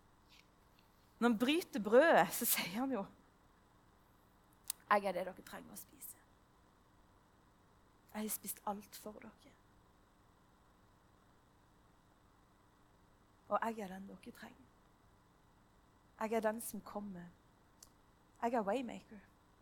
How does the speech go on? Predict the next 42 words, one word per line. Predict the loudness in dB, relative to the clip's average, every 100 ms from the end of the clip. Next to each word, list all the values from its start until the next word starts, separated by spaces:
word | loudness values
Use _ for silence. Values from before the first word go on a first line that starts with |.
| -20 -20 -20 -20 -6 2
Og | 4
jeg | 4
er | 2 -2
den | -4 -6
som | -6 -6
er | -4
mat | -6 -8 -12 -14
for |
deg | -12 -12 -14 -14
midt | -14 -10 -10
i | -8
din | -8
ødemark. | -6 -6 -8 -12 -16 -20 -20 -20 -20 -20 -20 -20 -20 -20 -16 -6
Når | -4
livet | -4 -8 -8
kjennes | -8 -8 -10
tørt. | -10 -10 -12 -20 -20 -20 -20 -20 -20 -20 -20 -20 -16 -16 -6 12
Jeg | 12 12
er | 12
den | 12 8
som | 4 4
er | 6 10 12
mat | 12 12 6
for | 4 10
deg. | 12 12 8 -4 -18 0 12
Når | 12 12 12
alt | 12 12 12
er | 12 10
umulig, | 10 12 10 10 6
så | 12 12
er | 12 12
det |
meg | 8 6 10 10 10
som | 4 6
gjør | 10 10 8
det | 4
mulig. | 6 4 4 0 -2 -14 -20 -20 -20 -20 -20 -20 -20 -20 2 12
Jeg | 12 12 12
er | 12
det |
mulige | 10 8 6 6 4 8
brødet. | 12 12 12 8 0